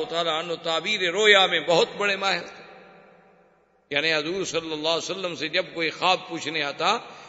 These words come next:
تو حضور یا تو خود تعبیر عطا فرما دے یا کہتے، "ابو بکر تم تعبیر دیا۔" تو بی بی عائشہ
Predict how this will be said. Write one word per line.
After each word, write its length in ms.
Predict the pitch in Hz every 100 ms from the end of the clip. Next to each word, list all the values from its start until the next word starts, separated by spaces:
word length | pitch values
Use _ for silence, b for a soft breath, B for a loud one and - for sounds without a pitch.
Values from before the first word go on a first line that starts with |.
| -
تو 160 | 190 165
حضور 220 | 175 240
یا 220 | 214 208 226
تو 60 |
خود 200 | 233 269 -
تعبیر 360 | 269 240 247 226
عطا 240 | 214 202
فرما 300 | 170 180 180
دے 100 | 196
یا 180 | 208 233
کہتے، 320 | 208 214 240
"ابو 160 | 220 233
بکر 280 | 269 277
تم 240 | 262 269 -
تعبیر 300 | 190 165 151 -
دیا۔" 120 | - - - - - - _ _ _ _ _ _ _ _ _ _ _ _ _ _ _ _ _ _ _ _ _ _ -
تو 80 | 214
بی 160 | 226
بی 140 | 269 302
عائشہ 300 | 277 302